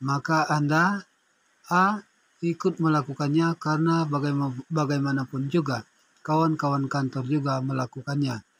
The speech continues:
B. Melakukannya hanya jika terpaksa membutuhkan uang tambahan untuk keperluan keluarga sebab gaji kantor memang kecil.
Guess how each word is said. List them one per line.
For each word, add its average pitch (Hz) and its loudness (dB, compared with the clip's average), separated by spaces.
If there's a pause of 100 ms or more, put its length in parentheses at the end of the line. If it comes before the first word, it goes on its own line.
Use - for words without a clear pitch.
(260)
B. 180 2 (480)
Melakukannya 175 0 (280)
hanya 160 0
jika 156 0
terpaksa 147 -4 (480)
membutuhkan 151 -2
uang 147 -2
tambahan 147 0
untuk 170 -6
keperluan 135 -4
keluarga 156 0 (320)
sebab 160 -2
gaji 151 -2
kantor 139 -4
memang 139 -2
kecil. 139 0